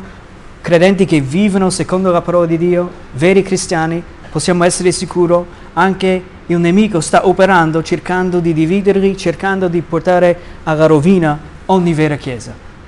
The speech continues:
È una minaccia per il nemico. Il nemico è presente, ma era particolarmente presente quando c'era Gesù camminando. Obiettivo principale presente, vengono da ogni parte, escono da bosco, di qua, di là, e vengono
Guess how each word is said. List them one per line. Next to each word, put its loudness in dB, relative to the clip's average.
È -8
una 0
minaccia 0
per 2
il 2
nemico. 0
Il 0
nemico 4
è 8
presente, 4
ma 4
era 8
particolarmente 6
presente 4
quando 0
c'era -2
Gesù -2
camminando. -2
Obiettivo 4
principale 2
presente, 0
vengono 0
da 4
ogni 4
parte, -2
escono 0
da 4
bosco, 2
di 0
qua, 2
di 0
là, 2
e 0
vengono 2